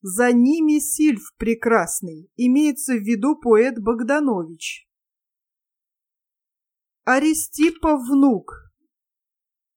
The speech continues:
Именем греческого философа Аристиппа, который проповедовал наслаждение жизнью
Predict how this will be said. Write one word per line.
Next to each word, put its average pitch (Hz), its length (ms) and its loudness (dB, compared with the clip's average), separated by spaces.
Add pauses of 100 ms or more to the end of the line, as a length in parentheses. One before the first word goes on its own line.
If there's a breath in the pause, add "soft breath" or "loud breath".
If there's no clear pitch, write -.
Именем 294 540 2
греческого 277 720 -2
философа 247 800 -2
Аристиппа, 247 840 -4
который 226 560 -2
проповедовал 196 960 -2
наслаждение 190 920 -8
жизнью 233 640 -4